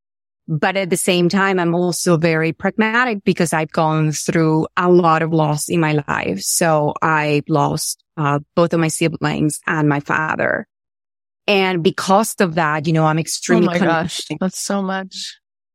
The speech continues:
Speaker 1: Yeah. So I, I'm very connected with
Speaker 2: Hmm.
Speaker 1: grief. I'm very connected with the process of transformation after going through every one of those losses. And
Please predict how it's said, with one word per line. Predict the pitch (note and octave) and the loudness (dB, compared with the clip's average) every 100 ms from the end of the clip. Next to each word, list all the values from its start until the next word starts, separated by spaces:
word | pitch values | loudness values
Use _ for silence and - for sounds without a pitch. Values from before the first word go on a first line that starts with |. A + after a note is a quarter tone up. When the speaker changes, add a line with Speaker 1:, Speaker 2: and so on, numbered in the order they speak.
| _ | _
Speaker 1:
Yeah. | - E3 D#3 D#3+ D3 - | -4 0 0 2 0 -2
So | A3 A#3 | -2 2
I, | G3 G3 G3+ | 2 2 -2
I'm | G#3 | -4
very | F#3+ A3+ B3+ | -2 -4 -2
connected | B3 G3+ - G#3 F#3 | 0 0 0 -2 -2
with | E3+ F3+ - | -4 -6 -4
Speaker 2:
Hmm. | F3+ | 2
Speaker 1:
grief. | F3+ D3 C3+ - - | 2 2 0 -4 -6
I'm | E3 - | -6 -2
very | E3 E3 | 0 0
connected | E3 F#3 D#3+ - F3 D#3 | 0 0 -2 -2 -2 -2
with | D3 D#3+ D#3+ - | 2 2 0 -2
the | E3 | -4
process | - - D3 D#3+ - D#3+ - - | -2 0 0 0 0 0 0 2
of | F3 D#3+ - - _ _ _ _ _ _ - | 2 2 -2 -20 _ _ _ _ _ _ -4
transformation | A3 F#3 - F3+ E3+ D#3 D3+ _ _ - - | -2 -2 -2 0 2 2 -2 _ _ -6 -2
after | D3+ D3+ E3 | -2 -2 -2
going | D3+ E3+ D#3 D#3 - | 0 2 2 0 0
through | D#3+ D#3+ D3+ - | 0 2 0 -2
every | G3 D#3+ E3+ | -4 0 2
one | D#3 D3+ | 2 0
of | |
those | D3 D3 D#3+ | -2 -4 0
losses. | C#3+ E3+ - - - - - _ _ _ _ _ _ | 0 -2 -6 -6 -6 -10 -12 _ _ _ _ _ _
And | G3+ G3 F#3 F3 F3 F3 F3 E3+ E3+ | 0 2 0 0 0 0 2 4 2